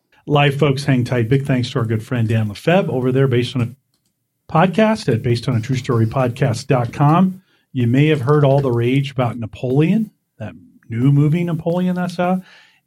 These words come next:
There's some interesting reviews on that movie. I've been,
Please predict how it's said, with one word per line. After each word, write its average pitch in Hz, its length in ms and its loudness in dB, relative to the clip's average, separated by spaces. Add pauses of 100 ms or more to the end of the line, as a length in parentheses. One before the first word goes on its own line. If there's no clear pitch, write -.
There's 151 280 0
some 139 180 2
interesting 220 540 0
reviews 117 640 0
on 202 220 0
that 208 260 -2 (160)
movie. 202 380 2
I've 120 140 2
been, 110 300 2